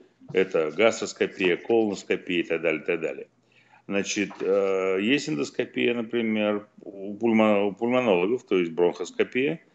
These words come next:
и есть эндоскопия, например, у лор-врачей, это там риноскопия, отоскопия, ларингоскопия и так далее. Это вопрос, так сказать,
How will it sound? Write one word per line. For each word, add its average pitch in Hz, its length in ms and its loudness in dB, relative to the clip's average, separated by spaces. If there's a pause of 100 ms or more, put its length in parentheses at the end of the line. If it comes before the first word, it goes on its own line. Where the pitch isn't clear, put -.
(360)
и 82 120 -4
есть 107 420 0
эндоскопия, 98 600 -2
например, 90 640 -2
у 87 220 -2
лор-врачей, 120 920 6
это 80 800 -8
там 73 340 -6 (500)
риноскопия, 113 760 2
отоскопия, 98 880 0
ларингоскопия 98 880 -2
и 82 40 -4
так 92 180 -2
далее. - 300 -8 (460)
Это 98 300 -4
вопрос, 127 800 0 (400)
так 90 100 -8
сказать, - 640 -8